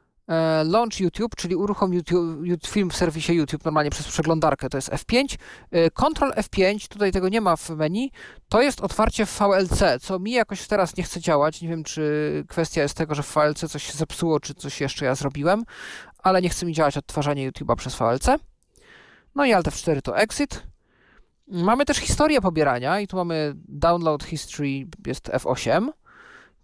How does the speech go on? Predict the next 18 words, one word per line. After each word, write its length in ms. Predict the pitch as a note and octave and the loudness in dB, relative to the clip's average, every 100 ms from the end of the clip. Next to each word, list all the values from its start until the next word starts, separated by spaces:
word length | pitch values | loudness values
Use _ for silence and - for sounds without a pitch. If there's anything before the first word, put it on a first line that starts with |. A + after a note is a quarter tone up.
| - - | -6 0
Clear 300 | B3 B3 G#3+ | 2 2 4
download 400 | F#3 E3+ D3+ - | 2 2 -2 -2
history 460 | D#3 - - C3+ | -6 -6 -6 -6
jest 240 | B2+ A#2+ - | -4 -4 -4
też 200 | C#3 D3+ | -6 -4
opcja, 360 | F#3+ - B3+ | -6 0 2
żeby 180 | G3 D3 | 2 -2
wyczyścić, 720 | C#3 - D3 - C#4 - - - _ - - - _ - | -4 -4 -4 -2 -2 -2 -8 -14 _ -20 -20 -20 _ -4
e, 380 | D#3+ D#3+ D#3+ E3 | 2 4 2 2
całą 240 | G3+ F#3+ | 2 0
historię 320 | F#3+ G#3 G#3 | 0 0 0
pobierania. 540 | G3+ G#3 A3 A3 A3+ A3 _ _ _ _ _ _ _ | -2 0 2 4 2 0 _ _ _ _ _ _ _
Control 360 | - A#3+ G#3+ G#3+ | 0 2 4 2
F 160 | A3+ - | 2 0
to 80 | |
jest 100 | E3 | -2
przeszukiwanie 640 | - D3 - G3 A#3 C4 A#3 | -2 -6 -6 -2 2 2 0
historii. 640 | A3 - G#3+ G3 F3+ E3+ | -2 2 4 4 0 -6